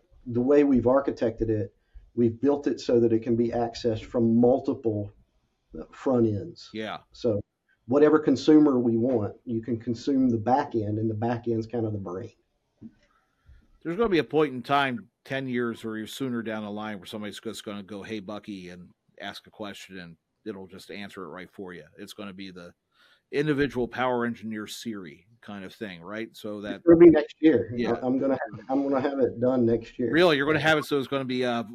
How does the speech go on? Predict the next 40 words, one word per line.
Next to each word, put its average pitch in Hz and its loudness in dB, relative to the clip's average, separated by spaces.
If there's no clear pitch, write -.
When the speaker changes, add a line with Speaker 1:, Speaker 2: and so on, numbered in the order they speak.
Speaker 2:
voice 131 -4
active? 123 -4
That's 120 -4
something. 98 -10
That's 104 -12
something. 101 -12
That's, 113 -10
that's, 110 -6
Speaker 1:
Yeah. 107 -4
Speaker 2:
and 156 -2
that's 220 2
the 185 2
goal, 160 4
Speaker 1:
I 160 12
Speaker 2:
right? 127 6
That's, - -16
Speaker 1:
Yeah, 131 6
Speaker 2:
that's - -4
Speaker 1:
it's - 2
already 208 10
voice 143 4
activated. 120 0
I 127 -2
mean, 131 2
I 139 4
can 175 6
go 180 8
to 160 12
Speaker 2:
Okay. 139 6
Speaker 1:
the 127 2
website 143 4
right 127 2
now 139 2
and, 117 2
and 113 2
click 151 2
my 131 0
little 120 2
icon, 120 0
and, 107 -4